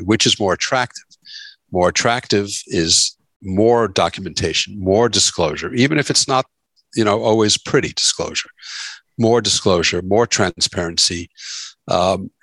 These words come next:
and, you know, anything that can add distinction to that collection. These are, in many cases, these are trophy, you know, think of what makes a trophy: rarity,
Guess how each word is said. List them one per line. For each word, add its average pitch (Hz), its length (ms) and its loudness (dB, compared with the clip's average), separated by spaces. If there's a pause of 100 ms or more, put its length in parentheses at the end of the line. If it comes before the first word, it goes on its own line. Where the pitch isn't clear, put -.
(160)
and, 92 500 0
you 98 160 2
know, 90 140 4
anything 110 520 2
that 92 140 0
can 95 240 0
add 90 380 0 (720)
distinction - 720 0
to - 120 -4
that 90 200 -4
collection. 95 440 0
These 104 280 0
are, 98 80 -4
in 90 100 -6
many 110 220 2
cases, 95 500 0
these 90 220 -2
are 85 60 -2
trophy, - 500 -2
you 92 40 -4
know, 80 200 -4
think - 320 0
of 87 100 2
what 98 240 4
makes 92 300 2
a 87 40 -2
trophy: - 480 0 (340)
rarity, 85 680 2